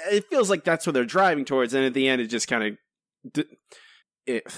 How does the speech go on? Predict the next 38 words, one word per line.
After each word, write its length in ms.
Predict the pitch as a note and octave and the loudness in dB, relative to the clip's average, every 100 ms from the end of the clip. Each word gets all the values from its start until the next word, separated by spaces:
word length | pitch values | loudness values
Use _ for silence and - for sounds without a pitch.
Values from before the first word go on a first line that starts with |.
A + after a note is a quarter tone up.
| - - | -14 -6
it 80 | C#3+ | -2
devolves 420 | C#3+ D#3+ D#3+ C3+ | 2 4 4 4
into 300 | D3+ C#3 C3+ | 2 0 -2
kind 260 | A#2+ C#3+ B2+ | -2 0 2
of 220 | B2+ A#2 | 0 0
just 200 | A#2+ B2 A#2+ | -2 -2 0
a 40 | |
zany 360 | A#2 B2+ A2 A2 | 0 0 0 0
action 340 | G#2+ - G2+ | -2 -4 -6
sequence 600 | - G#2+ - F#2 F#2 - | -4 -4 -4 -4 -2 -2
and 500 | - F#2+ F#2 F#2 F2+ - - _ _ _ _ _ | -2 -4 -4 -8 -10 -14 -16 _ _ _ _ _
not 300 | A2+ G2+ - | -6 -4 -6
much 560 | - - - - - - _ G#2 | -8 -10 -8 -8 -8 -10 _ -2
else. 540 | B2+ - - - - _ _ _ _ | -2 -2 -4 -6 -8 _ _ _ _
You 80 | B2+ | -2
know, 260 | B2+ B2+ A#2+ | 0 -2 -4
it's 220 | A2+ - | -10 -4
not, 220 | C3 A#2 - _ _ _ _ | -2 -2 -4 _ _ _ _
it's 180 | F3+ - | -4 0
fine. 460 | C4+ C#4+ E3 D3+ F3 | 2 4 4 2 -2
It's 160 | G3 | 0
not 180 | D4+ - | 0 0
terrible. 500 | G3 F#3 B2+ B2 B2 | 0 0 2 0 0
It's 180 | D#3+ - | -2 -2
just 180 | G3 F#3 | -2 0
not 300 | E3 C3+ - _ _ _ _ | 0 0 -4 _ _ _ _
really, 280 | C#3+ C3 A2+ _ _ | 0 0 -2 _ _
doesn't 240 | F#3 E3+ C3+ | -2 0 0
feel, 260 | D#3 C3 | 0 2
it 120 | B2+ - | 0 0
feels 200 | G#3 D3 | -2 0
disconnected 560 | E3 - C3+ B2 G#2+ | -4 -2 -2 -2 -6
from 140 | A#2 G#2 | -6 -4
the 40 | |
rest 120 | G#2 - | -4 -4
of 60 | |
the 40 | F#2 | -8
episode. 300 | - - | -8 -12